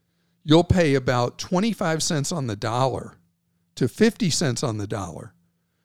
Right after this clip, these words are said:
for a lab-created diamond versus a dug out of the earth diamond. You don't have to worry about exploitation, uh, what do they call 'em, blood diamonds, whatever. You don't have to worry about war diamonds,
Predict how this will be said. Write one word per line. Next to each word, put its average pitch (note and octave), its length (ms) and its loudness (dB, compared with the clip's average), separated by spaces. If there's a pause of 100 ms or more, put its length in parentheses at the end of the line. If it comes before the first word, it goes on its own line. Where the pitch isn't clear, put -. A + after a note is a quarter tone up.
(160)
for C3 480 4 (540)
a C#3+ 60 -2
lab-created C#3 880 2
diamond A2+ 560 -4 (240)
versus C#3 440 2
a C3+ 60 2
dug A#2+ 280 0
out A2 160 -2
of G2+ 80 -4
the G#2 140 -4
earth G#2 260 -6
diamond. B2 480 -12 (760)
You - 60 -10
don't B2+ 160 4
have B2+ 140 0
to - 80 -4
worry C3 300 2
about B2+ 580 -2
exploitation, D#3 1200 -4 (400)
uh, A#2 220 -6
what C3+ 120 -2
do D3+ 40 0
they C#3+ 80 -4
call D#3 200 -6
'em, A2+ 260 -10
blood C#3 260 -2
diamonds, D3+ 500 -4
whatever. C#3+ 320 2
You C3+ 100 2
don't C3+ 100 2
have B2+ 100 -2
to - 80 -4
worry C3 260 4
about A#2+ 360 -2 (200)
war D#3+ 360 6
diamonds, C#3+ 600 2